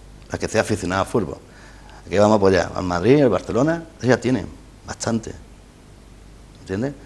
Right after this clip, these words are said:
Hombre, me sigue gustando el Real Madrid, por supuesto, pero a quien quiero ayudar a la Antequera, que pasa el equipo de mi ciudad, ¿no?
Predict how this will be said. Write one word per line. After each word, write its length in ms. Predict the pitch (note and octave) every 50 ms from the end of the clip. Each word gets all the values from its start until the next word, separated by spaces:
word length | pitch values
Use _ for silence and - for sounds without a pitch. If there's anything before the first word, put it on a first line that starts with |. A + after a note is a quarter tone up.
| - - -
Hombre, 160 | - - G#2 E2+
me 140 | E2 D#2+ D2+
sigue 240 | - - A#2 A#2+
gustando 380 | A#2+ A#2 G#2 - A#2 A#2 A#2 A#2
el 40 | F#2
Real 120 | G2 F#2
Madrid, 320 | F2+ E2+ F2+ G#2+ A#2+ F#2+ D2+ C#2+ - -
por 80 | D#2+
supuesto, 500 | - - C#2+ - G#2+ G#2+ - - F#2 D#2+ - - - - - - - - - - - - - -
pero 280 | - - - - - - - -
a 80 | - -
quien 180 | - F#2+ E2 -
quiero 220 | - F2+ F2 F2
ayudar 220 | E2+ E2+ E2+ F#2+
a 40 | G2
la 20 | G2
Antequera, 380 | F#2 - - E2 F#2+ G2 D#2+ - - - - - - - - - - - - - - - - - - - - - -
que 80 | - D2
pasa 220 | - - - E2
el 60 | E2
equipo 260 | E2+ D#2 E2 - - C#2+
de 80 | D#2
mi 80 | D#2+ D2+
ciudad, 300 | - - D#2+ G#2 G#2 F#2
¿no? 120 | G#2 C3